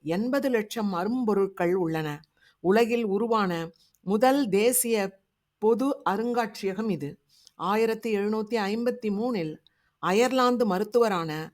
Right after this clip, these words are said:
சர் ஹான்ஸ் ஸ்லோன் அவர்களின் சேமிப்புகளை கொண்டு தொடங்கப்பட்ட இது ஆயிரத்தி தொள்ளாயிரத்தி ஐம்பத்தி ஒன்பதில்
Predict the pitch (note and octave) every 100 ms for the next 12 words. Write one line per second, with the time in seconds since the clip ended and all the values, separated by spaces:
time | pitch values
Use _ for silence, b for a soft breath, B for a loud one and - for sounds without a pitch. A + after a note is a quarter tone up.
0 | _ _ - G#3+ G#3 G#3 B3 C4+ - -
1 | _ _ - - A#3+ A#3 E3 D#3+ _ _
2 | _ _ _ - F#3+ A3 A3+ G#3+ G3+ -
3 | A3+ D4 D4 A#3+ A3 F#3+ - F3+ F3+ D#3
4 | D#3 F3+ _ _ _ _ _ _ _ _
5 | _ _ - F3+ A3+ B3 A3 G#3+ G3 F3+
6 | G#3 C#3+ b b b - E3 G3+ G#3 G#3
7 | G#3+ G#3 G3 G#3 G3+ G3+ G#3 F3 G3+ B3
8 | B3 B3 G3+ G3+ C4 G3+ D#3+